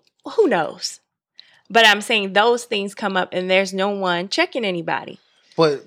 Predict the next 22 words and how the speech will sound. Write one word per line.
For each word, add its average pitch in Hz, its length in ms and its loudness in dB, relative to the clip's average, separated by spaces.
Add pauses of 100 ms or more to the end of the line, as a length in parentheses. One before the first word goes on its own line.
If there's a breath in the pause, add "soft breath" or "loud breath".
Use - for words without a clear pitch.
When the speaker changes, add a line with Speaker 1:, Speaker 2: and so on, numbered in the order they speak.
Speaker 2:
i-, 170 300 -2
if, - 360 2 (160)
just 214 320 -2
say 190 180 4
if 170 120 2
I 165 80 4
worked 151 340 0
for 135 300 0
a - 20 0
law 139 300 4
firm, 139 560 0
for 110 300 -4 (140)
any 175 720 2 (920)
Fortune 151 500 2
five 123 360 2
hundred 113 380 -6
company, 87 520 -12 (160)
Speaker 1:
Mm-hmm. 170 400 -14 (100)
Speaker 2:
and 120 140 -4
my 151 180 4
numbers 165 540 0
was 120 200 -6